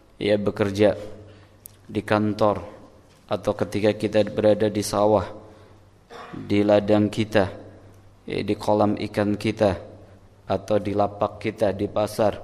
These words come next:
ataupun ketika kita menikah, atau ketika kita profesinya sebagai seorang guru, apalagi sebagai seorang ustadz.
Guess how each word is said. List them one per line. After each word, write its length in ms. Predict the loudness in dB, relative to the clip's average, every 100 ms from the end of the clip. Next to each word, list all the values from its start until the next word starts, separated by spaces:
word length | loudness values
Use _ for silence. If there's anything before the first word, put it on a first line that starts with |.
| -16 -20 -20 -20 -20 _ _ _ -10
ataupun 920 | -6 0 0 2 4 2 2 -6 -10
ketika 340 | -8 -4 -2 -2
kita 240 | -2 -2
menikah, 540 | -2 0 0 0 -4 -4 -14 -20 -20 -20 _ _ -14
atau 300 | -10 -6 -6
ketika 300 | -4 -2 0
kita 320 | 2 2 6 6 4 -6 -18 -20 -20 -20 -20 -8
profesinya 640 | -4 -2 -2 0 0 2
sebagai 400 | 2 0 2 0
seorang 400 | 2 2 2 2
guru, 320 | 2 4 2 0 -12 -20 -20 -20 -20 _ _ _ _ _
apalagi 480 | -16 -6 0 0 0
sebagai 400 | -4 0 0 2
seorang 400 | 2 2 2 0
ustadz. 400 | -4 -4 -6 -8